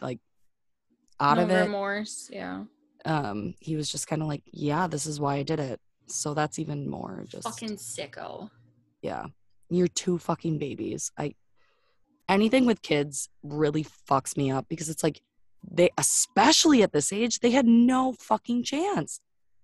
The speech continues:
Speaker 2: Mm-hmm.
Speaker 1: Well, like I said, there was another one. Um, there's a guy named Anthony Quinn Warner. Um,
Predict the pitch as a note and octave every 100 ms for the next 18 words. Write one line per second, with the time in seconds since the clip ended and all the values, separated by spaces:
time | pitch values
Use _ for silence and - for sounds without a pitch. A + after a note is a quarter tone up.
0 | _ _ - G#3 G3 G3 B3 - _ _
1 | _ _ _ _ _ _ _ _ _ E3
2 | E3 F3+ C#4 - _ _ _ _ _ -
3 | - G3+ A3 G#3 G3 G3 G3+ F3 D#3 D3+
4 | D3 F3+ - _ - - - _ - F3
5 | E3 D#3+ D#3 D#3+ _ _ _ _ _ _
6 | _ _ _ - F3+ F#3 G3 F#3+ F#3 F#3
7 | - E3 F3 F3 - E3 D#3+ C#3+ C#3 C#3+
8 | D#3+ F#3+ G#3 _ _ _ - D#3 D3 A2